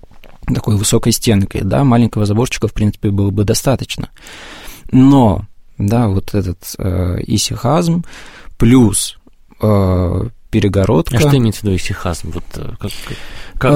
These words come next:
Speaker 2: это
Speaker 1: Э,
Speaker 2: связано? Вот как учение о божественных энергиях исихастское связано с появлением иконостаса?
Speaker 1: У отца Павла Флоренского, если я не ошибаюсь,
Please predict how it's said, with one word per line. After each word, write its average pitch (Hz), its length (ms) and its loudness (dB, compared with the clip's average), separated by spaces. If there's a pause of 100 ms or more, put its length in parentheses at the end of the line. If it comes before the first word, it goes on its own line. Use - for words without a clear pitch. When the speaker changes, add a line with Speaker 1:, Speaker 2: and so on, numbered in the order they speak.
Speaker 2:
это 135 120 4
Speaker 1:
Э, 135 40 4
Speaker 2:
связано? 98 580 0 (400)
Вот 107 140 -2
как - 180 -2
учение 101 560 2
о 92 240 -2
божественных 101 520 -4
энергиях 117 540 -2
исихастское - 600 -8
связано 98 340 -6
с - 80 -10
появлением 92 380 -4
иконостаса? - 600 -8 (920)
Speaker 1:
У 131 180 6
отца 131 560 4 (760)
Павла 110 540 2 (100)
Флоренского, 104 840 0 (640)
если 92 400 -2
я 87 60 2
не 85 120 0
ошибаюсь, 123 600 0